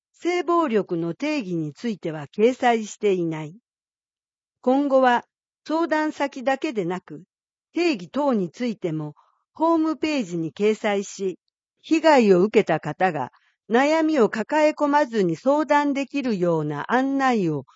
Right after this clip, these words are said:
検討していく。その他の質疑質問。一、報告第九号、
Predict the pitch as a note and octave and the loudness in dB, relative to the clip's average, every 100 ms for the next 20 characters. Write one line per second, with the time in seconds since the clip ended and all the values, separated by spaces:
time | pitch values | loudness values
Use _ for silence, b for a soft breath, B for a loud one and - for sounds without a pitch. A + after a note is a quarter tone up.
0 | b - A3+ A#3+ A#3 A3+ G#3+ G3+ - F3+ | b 0 4 4 4 6 6 4 -2 -2
1 | E3 C#3+ D#3+ D3 _ _ _ _ _ _ | -2 -4 -8 -10 _ _ _ _ _ _
2 | _ _ _ _ _ _ _ _ _ _ | _ _ _ _ _ _ _ _ _ _
3 | D#4+ F4 F#4 B3 G#3 F3+ - C4+ G3+ F3+ | -2 0 2 2 2 0 -6 -6 -6 -8
4 | - G3 F#3 E3 D#3 - _ _ _ _ | -6 -2 0 -2 -6 -12 _ _ _ _
5 | _ _ _ _ _ G#3+ G3+ - B3 - | _ _ _ _ _ -8 -8 -6 -6 -8
6 | _ _ _ _ _ _ - F4+ F4+ E4+ | _ _ _ _ _ _ -2 0 2 0
7 | E4 B3+ D#4+ A3+ - C#4 A#3 F3 D3+ D#3 | 0 2 2 0 -2 -2 -2 -2 -6 -8